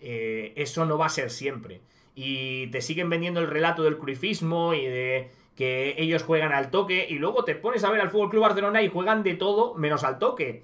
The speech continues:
Meten centros, a ver si los caza Lewandowski, eh, juegan mejor en transición rápida porque tienen dos extremos rápidos como son Rafinha y Dembélé. Realmente no juegan a eso porque no tienen jugadores para jugar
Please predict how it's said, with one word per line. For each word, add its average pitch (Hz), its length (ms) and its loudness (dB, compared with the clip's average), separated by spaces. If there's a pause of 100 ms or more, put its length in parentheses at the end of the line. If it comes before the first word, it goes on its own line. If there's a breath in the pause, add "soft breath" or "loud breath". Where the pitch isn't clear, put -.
(220 soft breath)
Meten 175 420 2
centros, 226 720 4
a 147 80 0
ver 165 140 4
si 160 100 -4
los 156 160 2
caza 165 220 2
Lewandowski, 220 840 4 (240 loud breath)
eh, 147 440 4
juegan 226 420 8
mejor 190 580 8
en 170 180 2
transición 175 540 4
rápida 202 400 6
porque 165 220 0
tienen 185 400 0 (180)
dos 190 260 2
extremos 185 460 2
rápidos 185 380 6
como 165 200 0
son 175 160 0
Rafinha 175 420 2
y 165 80 2
Dembélé. 220 560 2 (220 loud breath)
Realmente 254 540 2
no 254 160 4
juegan 185 420 6
a 165 120 6
eso 202 200 2
porque 160 220 0
no 180 120 -2
tienen 220 200 0
jugadores 190 420 4
para 170 180 4
jugar 165 440 4